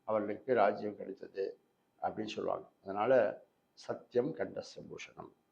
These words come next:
கழுத்துக்கு அழகு சத்தியம் பேசுறது, உண்மையை பேசுறது, அறநெறியில் நின்று அறநெறியை பேசுறது அப்படிங்கிறது. கர்ணச பூஷணம் சாஸ்திரம் ஸ்தோத்திரம் அப்படின்னு சொல்லுவாங்க.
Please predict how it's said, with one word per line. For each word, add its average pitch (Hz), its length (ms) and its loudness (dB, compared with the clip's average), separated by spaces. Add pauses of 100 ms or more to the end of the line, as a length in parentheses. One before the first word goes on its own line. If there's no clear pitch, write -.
(120)
கழுத்துக்கு - 540 -8
அழகு - 380 0 (420)
சத்தியம் - 520 -6
பேசுறது, - 380 -8
உண்மையை 117 420 -6
பேசுறது, - 600 -12 (140)
அறநெறியில் 104 600 0
நின்று 107 500 -6
அறநெறியை 107 580 -6
பேசுறது - 440 -14
அப்படிங்கிறது. - 520 -20 (1300)
கர்ணச 226 540 8
பூஷணம் 175 520 8
சாஸ்திரம் 135 600 2
ஸ்தோத்திரம் - 520 -4
அப்படின்னு 92 120 -20
சொல்லுவாங்க. - 380 -12